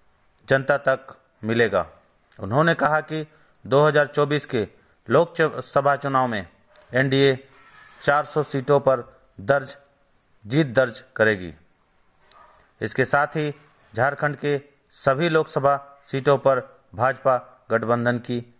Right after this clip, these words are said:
जीत होगी। मौके पर मंडल अध्यक्ष सतीश मोहन मिश्रा, ओबीसी मोर्चा के प्रभारी योगेश दांगी, जिला मंत्री संजीव कुमार बाबला,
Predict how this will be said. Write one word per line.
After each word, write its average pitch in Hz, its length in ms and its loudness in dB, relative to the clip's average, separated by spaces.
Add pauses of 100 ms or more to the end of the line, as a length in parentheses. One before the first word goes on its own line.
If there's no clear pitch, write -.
(120)
जीत 117 280 -4
होगी। 82 280 -6 (1500)
मौके 139 300 2
पर 165 520 -2 (100)
मंडल 151 320 2
अध्यक्ष 151 440 -2 (1160)
सतीश 165 460 -2
मोहन 151 240 4
मिश्रा, 143 420 -2 (320)
ओबीसी 143 380 -2
मोर्चा 143 340 2
के 139 220 -4 (400)
प्रभारी 131 420 0
योगेश 127 380 -2
दांगी, 131 420 -4 (360)
जिला 135 260 2
मंत्री 139 380 -2
संजीव 131 420 -2
कुमार 135 440 0 (240)
बाबला, 127 420 2